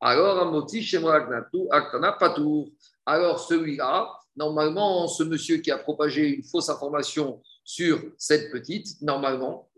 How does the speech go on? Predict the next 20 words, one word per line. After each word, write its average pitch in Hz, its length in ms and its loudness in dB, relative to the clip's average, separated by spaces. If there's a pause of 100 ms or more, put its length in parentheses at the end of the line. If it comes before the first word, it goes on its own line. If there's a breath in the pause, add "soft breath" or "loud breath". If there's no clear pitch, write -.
(100)
il 160 160 -2
aurait 143 220 0
dû 156 100 0
recevoir 180 400 0
des 208 140 -2
coups. 226 200 -8 (360)
Et 156 100 0 (1400)
si 226 140 -4
on 226 60 2
nous 220 80 0
dit 220 120 0
qu'il 214 40 0
n'est 196 80 -2
pas 160 120 2
tôt, - 200 -6
pourquoi ? - 540 -6 (4000)
Parce 160 180 0
que 190 460 6
la 160 140 4
Torah, 185 360 2